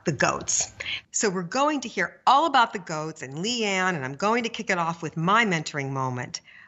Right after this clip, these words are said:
But first, I want to tell you about Gender Avenger, the actions they're taking, and, you know, my favorite word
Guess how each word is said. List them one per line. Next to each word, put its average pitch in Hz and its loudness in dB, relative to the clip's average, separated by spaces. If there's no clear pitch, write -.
But 185 -2
first, 170 0
I 185 2
want 277 -2
to 392 -6
tell 226 2
you 190 -2
about 165 0
Gender 170 0
Avenger, 135 -6
the 175 -2
actions 208 2
they're 190 2
taking, 190 0
and, 160 -2
you 165 -2
know, 160 -2
my 151 0
favorite 214 0
word 180 0